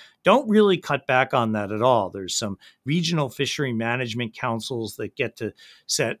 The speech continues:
you know, catch limits and other things like that. And then the Secretary can only overturn their rules that they write if they're inconsistent with law. So the secretary really has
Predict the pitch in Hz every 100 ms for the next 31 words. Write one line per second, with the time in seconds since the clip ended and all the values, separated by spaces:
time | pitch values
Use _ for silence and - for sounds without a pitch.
0 | _ 135 107 95 92 - 156 - - 127
1 | 120 110 123 113 110 104 127 104 107 101
2 | 110 - 175 233 - 240 240 226 180 165
3 | 135 147 135 147 185 180 151 139 131 -
4 | 170 180 160 135 120 120 165 208 147 117
5 | - 107 - 107 117 208 180 - - -
6 | - _ - 135 156 143 165 151 135 -
7 | 151 - 127 117 101 151 226 220 - 185
8 | 170 - 302 311 320 - 202 165 170 180
9 | 165 123 90